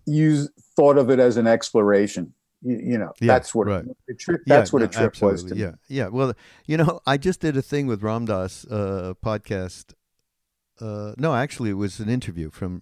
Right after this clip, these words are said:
Speaker 2: um, a magazine that wanted his take on what's going on with psychedelics today. And
Speaker 1: Ah,
Speaker 2: he
Speaker 1: interesting.
Speaker 2: gave, and he was totally, it is a door opener, period,
Speaker 1: Yeah.
Speaker 2: to the spiritual path. That's it.
Speaker 1: Right.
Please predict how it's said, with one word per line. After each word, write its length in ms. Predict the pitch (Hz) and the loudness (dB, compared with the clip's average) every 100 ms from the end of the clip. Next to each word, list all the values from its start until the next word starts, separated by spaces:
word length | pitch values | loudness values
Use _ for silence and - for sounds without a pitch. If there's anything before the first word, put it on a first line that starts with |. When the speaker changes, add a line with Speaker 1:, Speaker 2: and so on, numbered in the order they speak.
| 95 | -10
Speaker 2:
um, 480 | 92 87 87 78 - | -10 -10 -12 -18 -12
a 40 | 101 | -4
magazine 460 | 101 101 92 104 92 | -4 -4 -4 -4 -4
that 60 | |
wanted 300 | 90 101 98 | -2 -2 -2
his 160 | 95 - | -4 -6
take 280 | - 101 - | -4 -4 -4
on 100 | 90 | -6
what's 140 | 92 | -6
going 180 | - 95 | -6 -4
on 100 | 95 | -4
with 100 | 90 | -6
psychedelics 600 | - 95 92 95 92 - | -6 -8 -6 -8 -8 -10
today. 340 | 92 92 90 82 _ _ _ _ _ _ | -8 -6 -6 -10 _ _ _ _ _ _
And 140 | 110 117 | 0 2
Speaker 1:
Ah, 300 | 160 143 - | 0 -2 -8
Speaker 2:
he 60 | - | -12
Speaker 1:
interesting. 180 | 101 160 175 | -8 -4 -4
Speaker 2:
gave, 120 | 170 - _ | -6 -8 _
and 140 | 123 113 | -6 -2
he 100 | 156 | -2
was 240 | 107 - | -4 -6
totally, 560 | - 139 131 104 90 - | -4 -4 -2 -4 -6 -6
it 180 | 107 104 | -4 -2
is 220 | 104 98 | -4 -6
a 80 | 101 | -8
door 400 | 87 120 135 110 | -2 -2 0 -2
opener, 480 | 76 - 80 87 87 _ | -6 -10 -12 -12 -14 _
period, 720 | - 151 151 127 92 - - - _ _ _ _ | -2 0 0 -2 -6 -10 -18 -20 _ _ _ _
Speaker 1:
Yeah. 180 | 98 - _ | -4 -4 _
Speaker 2:
to 160 | - 107 | -4 -4
the 80 | 98 | -4
spiritual 540 | - 123 110 - 90 | -6 -6 -6 -8 -12
path. 320 | - 87 - _ _ _ _ _ _ _ | -12 -16 -18 _ _ _ _ _ _ _
That's 260 | 101 92 - | -12 -10 -8
it. 60 | |
Speaker 1:
Right. 160 | 85 - | -8 -8